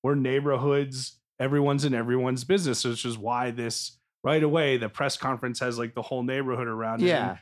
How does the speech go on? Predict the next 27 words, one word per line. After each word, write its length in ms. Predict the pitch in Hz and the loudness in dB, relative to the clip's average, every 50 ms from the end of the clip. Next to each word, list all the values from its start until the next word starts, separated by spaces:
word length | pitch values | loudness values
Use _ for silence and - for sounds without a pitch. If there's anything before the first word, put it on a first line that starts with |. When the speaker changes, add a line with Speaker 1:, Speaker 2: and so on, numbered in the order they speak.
| _ _ - | _ _ -2
Speaker 2:
yeah. 160 | 135 123 143 | 0 2 2
Speaker 1:
even 180 | 160 160 160 | 4 4 4
when 100 | 160 156 | 2 2
the 80 | 151 135 | 2 0
cops 360 | - - 135 139 135 - - | 0 0 -2 -2 0 0 0
are 40 | 135 | 0
walking 380 | 127 131 135 131 - 123 127 135 | 0 0 0 -2 -2 -4 -2 -2
up, 200 | 131 123 120 123 | -2 -2 -2 -2
what 280 | 123 131 120 113 113 | -4 -4 -4 -4 -4
they, 140 | 120 117 117 110 - - - | -4 -4 -4 -4 -4 -6 -6
they 80 | 113 | -6
call 240 | 110 - 127 123 117 | -4 -2 0 0 0
it, 40 | 113 | 0
like, 160 | 110 107 110 | -2 -2 -2
what 120 | 117 123 | -2 -2
is 100 | 120 110 | -2 -2
this, 120 | 107 101 - | -2 -4 -6
a 40 | 110 | -8
block 320 | 104 110 110 117 - - | -4 -4 -4 -4 -4 -2
party 300 | - 127 127 127 135 131 | -2 0 0 2 2 2
or 80 | 131 135 | 2 2
something 280 | - - 135 139 185 | 0 0 0 2 4
Speaker 2:
Right. 140 | 185 170 139 110 101 | 4 6 4 4 2
Speaker 1:
like 100 | 98 95 | 0 -2
that? 220 | 139 135 139 151 - | -4 -4 -6 -4 0
Speaker 2:
Yeah. 300 | - 151 131 101 95 95 - _ | 0 0 2 0 -2 -4 -8 _
Speaker 1:
So 600 | - - - - 185 180 175 175 170 165 143 - | -8 -4 2 6 6 8 8 6 6 2 0 -4